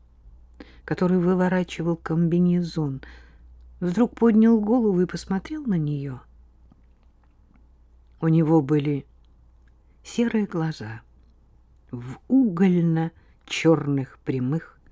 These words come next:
ресницах. Погибель, а не глаза.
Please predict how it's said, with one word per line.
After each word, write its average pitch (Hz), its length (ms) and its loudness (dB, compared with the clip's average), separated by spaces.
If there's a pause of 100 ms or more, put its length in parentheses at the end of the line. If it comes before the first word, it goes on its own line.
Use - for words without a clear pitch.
(140)
ресницах. - 920 -12 (1000)
Погибель, - 1200 -12 (840)
а 127 120 -10
не 120 140 -10
глаза. - 560 -16